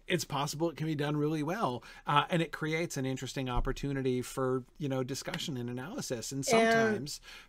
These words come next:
Speaker 1: draws your attention to things. Yeah, go ahead, Cesar.
Speaker 2: A-, and I don't believe that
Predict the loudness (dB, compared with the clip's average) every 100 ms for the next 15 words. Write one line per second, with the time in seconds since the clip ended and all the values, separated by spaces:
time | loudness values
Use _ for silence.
0 | -2 2 4 6 4 4 0 -2 -4 -4
1 | -12 -14 -6 0 0 0 0 0 -2 -6
2 | -10 -14 -20 -20 -4 -4 -2 0 2 4
3 | 2 2 0 0 0 0 2 4 4 4